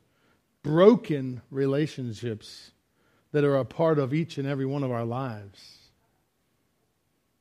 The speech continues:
It says God's gonna come back and he's gonna dwell with his people. Now, I will tell you that my first thought was, "Great, God's gonna live in my cul-de-sac,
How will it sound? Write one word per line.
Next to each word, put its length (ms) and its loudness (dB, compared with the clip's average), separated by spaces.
It 100 -20
says 200 10
God's 500 12
gonna 300 8
come 340 4
back 440 8
and 100 -6
he's 100 -4
gonna 220 2
dwell 720 4
with 160 -4
his 180 -6
people. 480 -12
Now, 100 4
I 120 10
will 180 8
tell 180 8
you 120 12
that 100 8
my 140 10
first 560 10
thought 520 8
was, 380 6
"Great, 640 6
God's 340 12
gonna 200 12
live 200 12
in 100 10
my 220 12
cul-de-sac, 840 8